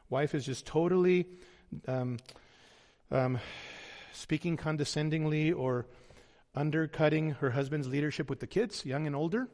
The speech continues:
right? And then I see it in the counseling sessions where all the whole family is in there, and then the kids are like, "Well, Mama said."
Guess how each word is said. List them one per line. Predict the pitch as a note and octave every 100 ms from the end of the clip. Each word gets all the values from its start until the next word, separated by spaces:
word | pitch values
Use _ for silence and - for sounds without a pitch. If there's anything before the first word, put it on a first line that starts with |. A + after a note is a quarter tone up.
| - _ -
right? | D#3 A3+ D3
And | C3
then |
I | C#3
see | - D#3
it |
in | D#3
the | C3
counseling | - D#3 - F3
sessions | E3 E3+ G3 D3+
where | C#3
all | C#3 D3
the | C3+
whole | D#3
family | - D3+ F3+ F#3
is | D#3+
in | G3
there, | A3 B3 A#3+ - - -
and | D#3+
then | D3
the | C#3+
kids | D#3+ D3
are |
like, | C#3+ B2+
"Well, | C3+
Mama | C3+ D#3+ C4+ C#4+
said." | - C#3+ F3